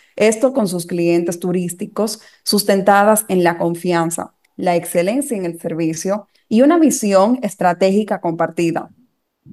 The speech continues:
Ya con estos resultados y proyecciones para el dos mil veintiséis, el Banco Popular Dominicano reafirma su liderazgo como aliado estratégico del turismo nacional,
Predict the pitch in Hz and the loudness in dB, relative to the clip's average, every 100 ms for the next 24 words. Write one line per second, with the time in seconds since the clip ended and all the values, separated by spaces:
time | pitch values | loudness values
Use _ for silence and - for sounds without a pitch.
0 | - - 240 277 349 302 311 294 254 240 | -20 0 0 4 4 2 2 0 0 -2
1 | 185 185 175 180 202 196 180 175 170 - | -2 2 2 2 0 -4 -6 -4 -6 -4
2 | 190 190 202 190 175 165 170 208 220 233 | -2 -2 -2 -4 -4 -6 -4 -4 -4 -4
3 | 240 233 185 180 220 - _ _ - 196 | -6 -2 -2 -2 -8 -14 _ _ -4 0
4 | 196 240 269 262 202 190 190 208 196 165 | 2 4 2 2 2 4 2 2 -2 -4
5 | 151 170 170 190 196 _ - 190 175 170 | -4 -4 -2 -4 -6 _ -4 0 0 -2
6 | - 247 302 320 302 226 190 180 170 170 | -4 -2 0 0 0 -2 -2 -2 0 0
7 | 180 175 196 196 190 185 180 190 202 220 | -2 -4 -6 -4 -4 -2 -4 -2 -2 0
8 | 262 254 214 190 202 233 247 247 247 185 | -2 -2 -10 -8 -6 -2 -2 -2 -4 -4
9 | 180 175 170 170 180 196 185 180 180 170 | -6 -4 -4 -4 -6 -4 -4 -2 -4 -2
10 | 165 147 160 | -2 -6 -10